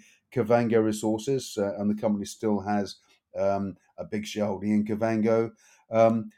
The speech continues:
plus also Gold Metal Resources, which has the Pilot Mountain Tungsten project, um, and the Stonewall, uh, uh, Stonewall Garfield, um, uh, and, uh, and, and, uh, uh, um,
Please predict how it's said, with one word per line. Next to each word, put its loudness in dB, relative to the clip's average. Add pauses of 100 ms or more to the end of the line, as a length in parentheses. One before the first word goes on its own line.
(180)
plus 0
also 0
Gold 4
Metal -2
Resources, -4
which -6
has -4
the -2
Pilot -4
Mountain -2
Tungsten -4
project, -4 (400)
um, 2 (240)
and 2
the 2
Stonewall, 0
uh, -4
uh, -6 (100)
Stonewall 0
Garfield, -4 (140)
um, -8 (200)
uh, -8 (140)
and, -12
uh, 0 (240)
and, -14 (100)
and, -12
uh, 0 (460)
uh, -6 (500)
um, -12